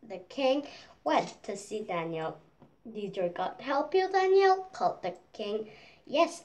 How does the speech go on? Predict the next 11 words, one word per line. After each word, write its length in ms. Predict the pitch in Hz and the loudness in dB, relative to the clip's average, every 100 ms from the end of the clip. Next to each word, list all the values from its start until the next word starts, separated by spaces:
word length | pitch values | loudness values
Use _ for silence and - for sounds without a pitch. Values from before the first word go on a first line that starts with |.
| - | -10
answered 440 | 185 180 180 180 | -10 -8 -10 -6
Daniel. 360 | 185 180 196 196 | -2 0 0 -2
"God 380 | - 320 - - | 2 2 2 -2
sent 320 | - 196 - | -2 -2 -2
angel 360 | 226 294 269 170 | 0 2 2 0
to 140 | - - | -2 -10
protect 760 | - - - - - - - | -10 -6 -6 -4 -8 -8 -6
me 200 | 269 302 | 0 0
from 320 | - 185 170 | 0 0 2
the 140 | 170 175 | 4 4
lions. 540 | 170 156 110 - - | 4 2 -2 -6 -10